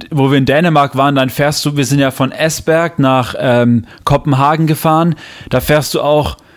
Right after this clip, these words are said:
was sind wir gefahren? Ich glaub, fünf Stunden, vier, fünf Stunden sowas. Und da bist du einmal durch, bist du einmal quer durchs Land gefahren in vier, fünf Stunden.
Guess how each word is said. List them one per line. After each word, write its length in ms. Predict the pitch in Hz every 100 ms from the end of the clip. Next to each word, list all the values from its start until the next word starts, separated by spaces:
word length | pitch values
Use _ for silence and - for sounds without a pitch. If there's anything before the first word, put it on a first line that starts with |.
| - _ _ _ _ - - -
was 140 | 156
sind 120 | 190
wir 60 | 180
gefahren? 300 | - 180 175
Ich 120 | 147
glaub, 240 | - 143 113
fünf 360 | - 170 170
Stunden, 500 | - - 175 170 165
vier, 240 | 139 180 165
fünf 200 | 165 151
Stunden 340 | - 165 180 175
sowas. 380 | 160 170 180
Und 120 | - 147
da 100 | 139
bist 260 | 165 -
du 60 | 175
einmal 280 | 160 165 151
durch, 240 | 151 - _ _ _ _
bist 200 | 156 151
du 60 | -
einmal 300 | 170 165 156
quer 260 | - 156
durchs 220 | 160 147 131
Land 280 | 135 160
gefahren 460 | 151 - 104 98 92 - _
in 160 | 143 120
vier, 240 | - 143
fünf 160 | 127 110
Stunden. 420 | 131 123 120